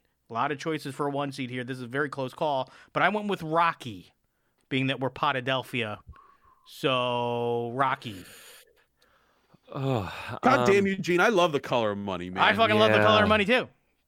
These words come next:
Speaker 1: But, yeah.
Speaker 3: Yeah, I, I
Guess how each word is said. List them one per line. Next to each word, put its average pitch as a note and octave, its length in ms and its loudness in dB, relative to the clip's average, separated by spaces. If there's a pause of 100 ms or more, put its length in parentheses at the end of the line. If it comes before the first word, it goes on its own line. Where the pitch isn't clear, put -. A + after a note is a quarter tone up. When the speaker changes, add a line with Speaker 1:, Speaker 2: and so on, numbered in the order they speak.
Speaker 1:
But, D#3 680 0 (840)
yeah. C#3+ 180 -4 (3000)
Speaker 3:
Yeah, A#2+ 140 6
I, A#2 140 6
I F#2 40 6